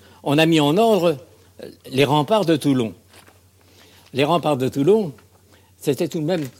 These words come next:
quelque chose de délabré. On a été obligé de refaire les fossés, on a été obligé de refaire les chemins couverts, et on a été obligé de refaire le dessus des remparts, les courtines. Ce détail va vous paraître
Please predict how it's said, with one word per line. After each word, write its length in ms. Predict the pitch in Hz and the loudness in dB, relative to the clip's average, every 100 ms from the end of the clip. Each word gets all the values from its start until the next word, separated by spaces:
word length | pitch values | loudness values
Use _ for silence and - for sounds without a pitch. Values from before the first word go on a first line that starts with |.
| - | -12
quelque 200 | 135 120 | -8 -8
chose 200 | 139 180 | -4 -2
de 100 | 147 | -2
délabré. 640 | 127 135 127 117 123 110 - _ _ _ _ _ _ - - - _ - | 0 0 0 0 -2 -4 -8 _ _ _ _ _ _ -20 -20 -20 _ -8
On 140 | 127 | -4
a 100 | 135 | -2
été 160 | 131 151 | 0 -2
obligé 240 | 135 139 | -2 -2
de 100 | 135 | 0
refaire 400 | 123 120 - 127 | 0 0 -2 -4
les 120 | 117 - | -4 -6
fossés, 480 | 131 - 226 233 156 - _ - - - | -8 -6 -6 -6 -10 -20 _ -20 -20 -8
on 120 | 127 | -2
a 80 | 143 | 0
été 140 | 143 165 | 0 -2
obligé 240 | 143 147 | -2 -2
de 100 | 135 | -2
refaire 380 | 117 117 147 127 | -4 -4 -4 -2
les 120 | 120 | -2
chemins 320 | - 120 120 | -4 -4 -6
couverts, 500 | - 147 165 233 190 131 _ _ - - - | -6 -4 -2 -2 -4 -12 _ _ -20 -20 -6
et 80 | 135 | -4
on 40 | |
a 60 | 147 | -2
été 140 | 175 | -2
obligé 320 | 156 165 175 | -2 0 0
de 80 | 156 | 0
refaire 440 | 135 143 175 175 - - _ | -2 -2 -2 -4 -6 -20 _
le 100 | 139 | -4
dessus 360 | 131 160 - 185 | 0 -2 -2 -2
des 100 | 151 | 0
remparts, 500 | 123 127 - 120 107 | 0 -4 -4 -6 -4
les 140 | 120 | -8
courtines. 580 | 113 139 - - 113 107 - - _ _ _ _ - _ _ _ _ _ - | -6 -8 -6 -4 -2 -2 -8 -18 _ _ _ _ -20 _ _ _ _ _ -6
Ce 120 | 165 | -2
détail 360 | 135 151 180 143 | 0 0 0 -2
va 120 | 143 | -2
vous 160 | 139 | -4
paraître 500 | 127 131 127 - - | -4 -4 -4 -8 -18